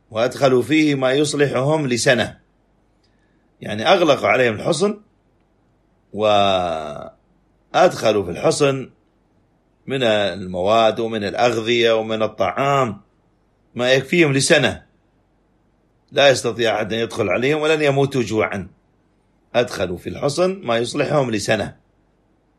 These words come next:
لما انهزموا من أوطاس دخلوا حصنهم وأغلقوا عليهم، فحاصرهم النبي صلى الله عليه وسلم. قال ابن سعد:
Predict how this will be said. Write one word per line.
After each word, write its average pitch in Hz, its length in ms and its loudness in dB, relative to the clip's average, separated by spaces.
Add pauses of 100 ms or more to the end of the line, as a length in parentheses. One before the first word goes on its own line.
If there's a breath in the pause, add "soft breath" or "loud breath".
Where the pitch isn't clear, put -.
(400)
لما 101 220 -6
انهزموا 160 480 2
من 143 120 -2
أوطاس 147 600 2
دخلوا 123 400 -2
حصنهم 95 560 -6 (560)
وأغلقوا 143 560 4
عليهم، 87 520 -4 (800)
فحاصرهم 120 640 2
النبي 95 360 -8
صلى 87 100 -12
الله 73 120 -8
عليه - 100 -10
وسلم. 113 480 -2 (1600)
قال 107 560 2 (600)
ابن 92 200 -10
سعد: 147 460 2